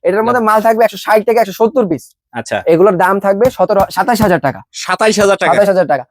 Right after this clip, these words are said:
Speaker 2: কয়শো
Speaker 1: অনেকে
Speaker 2: পিস
Speaker 1: বলে,
Speaker 2: মাল?
Speaker 1: "ভাই, তাইওয়ানি তেরো হাজার আছে, যা আপনাদের কি অন্য কোনো ক-, দেশের রাষ্ট্রের গায়ে কি এরকম কমে দেওয়া যায় না?" ভাই, এটার মধ্যে যদি নেন,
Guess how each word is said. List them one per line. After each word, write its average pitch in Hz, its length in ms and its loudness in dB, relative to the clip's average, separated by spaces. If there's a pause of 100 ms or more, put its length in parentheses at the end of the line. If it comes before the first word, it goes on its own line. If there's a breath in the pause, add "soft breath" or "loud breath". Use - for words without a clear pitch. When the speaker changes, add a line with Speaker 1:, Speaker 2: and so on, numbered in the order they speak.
Speaker 2:
কয়শো 165 140 2
Speaker 1:
অনেকে 226 180 2
Speaker 2:
পিস 226 40 4
Speaker 1:
বলে, 220 100 4
Speaker 2:
মাল? 214 80 2
Speaker 1:
"ভাই, 208 120 2
তাইওয়ানি 208 360 2
তেরো 214 200 2
হাজার 202 220 2
আছে, 185 160 -6
যা 170 260 0 (280)
আপনাদের 175 580 0
কি 165 240 2
অন্য 196 260 2
কোনো 202 380 2
ক-, 185 140 2
দেশের 165 240 -4
রাষ্ট্রের 175 340 -2
গায়ে 165 140 2
কি 165 300 -2 (280)
এরকম 180 240 0
কমে 196 220 2
দেওয়া 190 180 2
যায় 185 120 2
না?" 190 80 -6 (280)
ভাই, 175 200 2
এটার 208 240 2
মধ্যে 240 260 0
যদি 240 220 0
নেন, 208 200 2